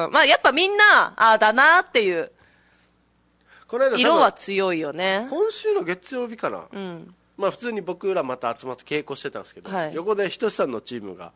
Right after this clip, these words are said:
Speaker 1: うん。
Speaker 2: 読み合わせみたいなことをしてて、
Speaker 1: あー。
Speaker 2: 奈良同士が終わった後なのか前なのかは分からなかったけど、
Speaker 1: 何曜日？
Speaker 2: 月曜日。今週の月曜日。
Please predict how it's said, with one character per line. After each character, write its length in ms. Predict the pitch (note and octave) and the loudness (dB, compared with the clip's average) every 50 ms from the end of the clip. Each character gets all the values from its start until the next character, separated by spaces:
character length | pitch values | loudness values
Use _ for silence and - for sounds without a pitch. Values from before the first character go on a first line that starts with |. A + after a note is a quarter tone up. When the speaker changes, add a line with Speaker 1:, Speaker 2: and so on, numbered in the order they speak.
| _ - | _ -12
Speaker 1:
う 60 | F3 | -10
ん。 320 | E3+ E3 D#3 D#3 F3+ F#3+ _ _ _ | -10 -10 -12 -16 -20 -20 _ _ _
Speaker 2:
読 160 | B2+ D3 D#3+ | -4 -4 -2
み 100 | F#3 G3 | 0 0
合 100 | F#3 F#3 | 0 0
わ 80 | F#3 F3+ | 0 -2
せ 120 | - F#3+ | -4 -6
み 100 | F3+ F3 | -8 -6
た 100 | D#3+ D#3 | -8 -8
い 40 | A2+ | -8
な 80 | G2+ | -8
こ 100 | F#2+ G#2 | -12 -18
と 120 | _ _ - | _ _ -20
を 60 | - | -20
し 100 | - - | -20 -20
て 80 | - - | -20 -20
て、 100 | _ - | _ -8
Speaker 1:
あ 600 | G3 G3 F#3 E3+ E3 D#3+ D#3+ D#3 D#3 D#3 D3+ D3+ D3+ | -4 -2 -2 -2 -2 -4 -6 -6 -8 -10 -12 -14 -16
ー。 40 | D#3 | -14
Speaker 2:
奈 120 | C3 C#3+ E3 | -12 -10 -10
良 60 | F3+ | -8
同 120 | F#3 G3+ | -6 -8
士 100 | F#3 - | -8 -6
が 80 | F#3+ D3+ | -4 -2
終 180 | C#3+ F3 G3+ G3 | -2 -2 -2 -4
わ 60 | - | -6
っ 20 | _ _ _ _ | _ _ _ _
た 140 | - G3 F3+ | -2 -2 -2
後 180 | F3+ - A3+ A3 | 0 -2 -2 0
な 100 | G3+ F3 | 0 0
の 100 | D#3+ D3+ | -2 -4
か 120 | - C3 | -4 -4
前 180 | A#2+ D3 D#3+ E3 | -2 -2 -2 -2
な 100 | E3+ D#3 | -2 -6
の 60 | C#3 | -6
か 160 | A#2+ A#2 G#2+ | -8 -8 -8
は 100 | G#2 A2+ | -8 -8
分 60 | A2+ | -8
か 80 | - D3+ | -8 -8
ら 60 | D3 | -6
な 80 | D3 D3 | -8 -8
か 60 | - - | -10 -12
っ 20 | |
た 120 | - D#3+ | -12 -12
け 100 | C#3 B2 | -10 -10
ど、 260 | G#2+ B2 C#3+ B2+ - - _ _ _ _ _ _ _ _ _ _ _ _ | -8 -8 -8 -8 -8 -12 _ _ _ _ _ _ _ _ _ _ _ _
Speaker 1:
何 220 | - F#3 F#3 F#3+ | -10 -8 -8 -6
曜 180 | G3+ G#3 G3+ G3+ | -6 -6 -8 -8
日？ 240 | G3 A3+ C4 F#4 - _ _ _ _ _ | -8 -10 -10 -10 -12 _ _ _ _ _
Speaker 2:
月 240 | - C3+ - - C3 | -12 -12 -12 -8 -8
曜 120 | B2 A2+ G2 | -8 -8 -10
日。 140 | F2+ - _ _ _ _ _ | -12 -18 _ _ _ _ _
今 200 | _ A#2 A#2 A2+ | _ -14 -14 -14
週 100 | G#2 - | -14 -14
の 100 | G#2+ G2+ | -16 -14
月 240 | F#2 G2+ G2 - G2 | -16 -16 -18 -18 -20
曜 80 | F#2 | -20
日。 40 | - | -20